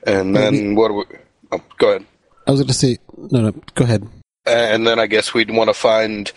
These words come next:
Speaker 1: a more, more active thing to do after we have the drug lab, uh, lab up and running. The drug lab should work as a, as a nice, uh,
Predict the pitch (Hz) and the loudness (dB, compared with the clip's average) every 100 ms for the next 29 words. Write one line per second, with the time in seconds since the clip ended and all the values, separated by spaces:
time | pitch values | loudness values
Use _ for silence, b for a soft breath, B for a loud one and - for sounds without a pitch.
0 | B B B B 113 110 107 107 107 107 | B B B B 0 0 0 0 2 2
1 | 104 95 B B 104 107 98 - 113 123 | 0 -2 B B -4 -2 -2 0 -2 -2
2 | - 117 104 - 107 104 98 107 101 101 | -2 -2 0 0 -2 -2 -2 0 2 0
3 | - 113 101 98 98 98 107 107 104 92 | 0 0 2 0 -2 0 0 2 0 0
4 | 92 - 110 101 95 95 104 - 92 92 | -4 -4 -2 0 2 2 -2 -4 -4 -2
5 | 92 110 - B B B - 101 101 110 | -2 -6 -12 B B B -4 -2 0 0
6 | 107 107 101 98 - 110 98 107 98 110 | 2 2 0 -2 -2 -2 0 0 0 -2
7 | 95 95 104 101 95 98 98 95 - - | -2 -4 -2 -2 0 0 0 0 -2 0
8 | 113 104 101 | 2 2 2